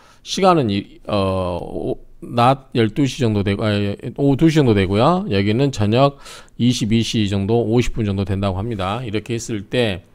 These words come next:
어, 이 명조가 신미, 갑오, 기사, 신미, 신미, 을미,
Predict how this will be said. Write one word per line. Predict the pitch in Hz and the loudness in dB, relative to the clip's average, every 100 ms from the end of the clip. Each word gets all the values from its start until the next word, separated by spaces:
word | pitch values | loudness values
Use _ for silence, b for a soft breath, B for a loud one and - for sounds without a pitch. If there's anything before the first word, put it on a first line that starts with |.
| _ b b b b b b b - | _ b b b b b b b -4
어, | 104 98 95 95 95 92 101 | 0 2 2 0 0 -2 -2
이 | 117 | -2
명조가 | 113 117 120 127 113 | 0 0 0 2 0
신미, | 110 - 180 180 175 143 | 0 -2 0 2 2 2
갑오, | - 113 107 117 110 | 2 0 4 2 2
기사, | 117 101 120 113 | -2 0 0 0
신미, | - 151 131 98 117 156 | -2 -4 -2 -2 -2 -4
신미, | - - 151 151 147 123 | -10 -4 -2 0 0 2
을미, | 107 107 123 143 151 | 0 0 0 2 0